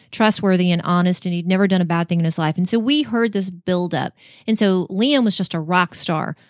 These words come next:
to his little brother. And so we know, the audience knows that Liam did a bad, bad thing, and he made a horrific deal so that he and his little brother could go on and have a great life. And it was gonna cost him. We knew that. But in return, he gave Hades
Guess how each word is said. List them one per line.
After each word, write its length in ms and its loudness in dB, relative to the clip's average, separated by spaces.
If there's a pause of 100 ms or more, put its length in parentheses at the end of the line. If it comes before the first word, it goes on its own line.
(140)
to 100 0
his 120 2
little 200 2
brother. 400 -2 (800)
And 120 -2
so 120 2
we 240 0
know, 240 0
the 100 -2
audience 440 0
knows 300 -2
that 100 -6
Liam 240 2
did 140 -4
a 40 -6
bad, 360 0
bad 340 -4
thing, 320 0 (220)
and 80 2
he 60 4
made 200 4
a 80 -2
horrific 640 -4
deal 380 -2 (160)
so 160 -4
that 100 2
he 220 4
and 100 4
his 220 2
little 160 -2
brother 340 0
could 240 -4
go 200 4
on 180 0
and 100 0
have 180 -2
a 60 -4
great 340 -4
life. 380 -6 (240)
And 140 2
it 100 0
was 140 0
gonna 180 0
cost 400 -4
him. 80 -6
We 140 -4
knew 180 4
that. 240 2
But 120 2
in 120 2
return, 540 0 (200)
he 140 0
gave 340 2
Hades 400 -2